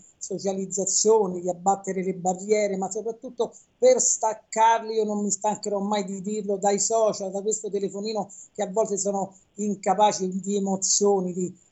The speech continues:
di rapportarsi con le persone, e quindi questo lo sport vi aiuterà sicuramente, sicuramente. Quindi non mi stancherò mai di dirlo, state lontani, non ci state troppo su questi computer, su questi smartphone, perché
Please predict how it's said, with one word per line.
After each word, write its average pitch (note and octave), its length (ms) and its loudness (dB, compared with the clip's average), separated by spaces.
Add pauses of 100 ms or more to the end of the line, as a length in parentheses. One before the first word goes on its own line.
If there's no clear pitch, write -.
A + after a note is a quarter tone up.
di F#3+ 260 -6
rapportarsi G3+ 800 0
con G3 140 0
le F#3+ 120 2
persone, G#3+ 760 2
e G3+ 100 -6
quindi F#3+ 220 -2
questo A3 320 4
lo G3+ 100 2
sport A3+ 500 -2 (220)
vi F#3+ 100 -2
aiuterà F#3+ 400 0
sicuramente, F#3 840 -2
sicuramente. F#3 880 -2 (260)
Quindi G3+ 180 -2
non F#3+ 140 0
mi F#3+ 80 2
stancherò F#3+ 480 0
mai G3 100 0
di G3 120 -2
dirlo, G3 300 -2 (280)
state A3+ 360 4
lontani, G#3 560 4
non G3+ 140 -2
ci G#3 140 -4
state G3+ 280 0
troppo G#3 360 2
su G3 120 -6
questi G3+ 320 -2
computer, F#3 380 -6
su F3+ 140 -4
questi G3 260 -2
smartphone, G3+ 720 0
perché G3+ 500 2